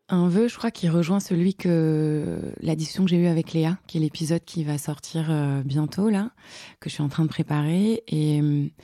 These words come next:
son vœu, et je le partage, c'est de remettre le plaisir au centre de nos vies, de s'éduquer au plaisir,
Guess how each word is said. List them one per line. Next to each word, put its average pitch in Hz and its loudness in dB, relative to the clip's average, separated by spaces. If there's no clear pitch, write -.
son 185 2
vœu, 196 4
et 160 0
je 139 -4
le 160 2
partage, 175 0
c'est 165 -4
de 151 0
remettre 175 0
le 170 0
plaisir 160 -2
au 156 2
centre 165 -2
de 147 2
nos 151 2
vies, 160 0
de 147 -4
s'éduquer 160 -2
au 180 4
plaisir, 160 0